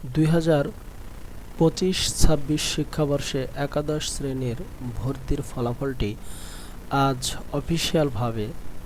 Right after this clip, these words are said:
প্রকাশ হতে যাচ্ছে রাত আটটার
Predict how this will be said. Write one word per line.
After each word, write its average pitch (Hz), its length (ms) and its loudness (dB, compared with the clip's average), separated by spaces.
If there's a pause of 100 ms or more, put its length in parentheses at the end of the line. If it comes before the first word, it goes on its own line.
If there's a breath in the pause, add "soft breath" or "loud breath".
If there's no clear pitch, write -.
প্রকাশ 147 380 2
হতে 135 160 0
যাচ্ছে 123 440 0 (180)
রাত 123 600 2 (400)
আটটার 135 540 0